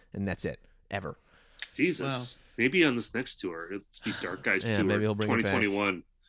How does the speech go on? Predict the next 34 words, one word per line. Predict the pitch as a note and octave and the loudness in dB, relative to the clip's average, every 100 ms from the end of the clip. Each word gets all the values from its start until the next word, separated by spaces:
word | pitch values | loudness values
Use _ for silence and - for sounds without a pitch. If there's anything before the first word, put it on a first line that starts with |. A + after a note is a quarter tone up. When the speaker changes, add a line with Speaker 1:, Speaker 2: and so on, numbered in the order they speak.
| - - | -16 -10
Speaker 1:
Harry, | - E3 E3+ D#3+ D3+ | 4 6 8 8 6
uh, | B2 B2+ | 4 4
Harry | C#3 D3+ | 4 2
Hugh, | C3+ C#3 C#3 B2+ A#2+ | 4 4 6 4 2
uh, | A2+ A2 - | 2 2 0
if | A2+ | 0
you're | A#2+ | 2
out | A2+ - | 2 4
there, | A2 A2 | 2 2
please, | - D#3 C#3+ C#3 A#2 | -2 0 4 2 2
uh, | A#2 A2+ A2 | 4 6 4
hook | B2 C#3 | 2 0
us | C3+ | 2
up | B2+ A2+ - | 4 2 0
with, | G#2+ G#2+ - - | 0 0 0 -2
uh, | G#2 G2+ G2+ | 2 2 2
with | - A2+ - | 0 -2 0
one | A2+ G#2+ | 0 0
of | |
the, | G#2 G2+ G2 | 2 2 2
the, | - | 0
whatever | G#2 G#2 - A2+ G#2+ | -6 -6 -2 0 0
the | G#2 | -2
best, | G#2 G2+ G2 - - - | -2 -2 0 0 -2 -4
uh, | G2+ | -4
live | G2 G2 G2 G2 G2 | -2 -2 -2 -2 -2
cut | - - F#2+ | -6 -4 -2
of | - F#2+ F#2+ G2 | -2 -4 -4 -4
Dark | G#2+ F#2+ G2+ | -2 -2 0
Eyes | F#2 | -2
from | - G2 | -2 -2
nineteen | F#2+ F#2+ F#2+ | -2 -2 -6
ninety-five | F#2 F#2 - - F#2+ - | -6 -6 -8 -6 -6 -6
is. | E2 F2 - - | -8 -6 -6 -6